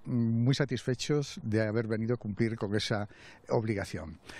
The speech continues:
¿Cómo vivieron los gallegos lo que ocurrió aquí en la isla de La Palma? Pues lo que dije, con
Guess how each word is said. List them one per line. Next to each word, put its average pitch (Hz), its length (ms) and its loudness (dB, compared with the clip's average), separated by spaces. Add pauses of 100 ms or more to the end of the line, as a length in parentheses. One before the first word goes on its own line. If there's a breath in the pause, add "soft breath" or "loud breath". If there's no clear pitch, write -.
(140 loud breath)
¿Cómo 165 360 4
vivieron 156 540 2
los 151 400 0
gallegos 143 600 2
lo 139 120 2
que 135 300 2
ocurrió 131 480 0
aquí 139 240 -2
en 135 100 4
la 131 100 4
isla 131 420 2
de 131 540 4
La 131 140 2
Palma? 107 320 0
Pues 80 220 -10
lo 80 80 -8
que - 80 -6
dije, - 320 -8 (360 loud breath)
con 92 360 -2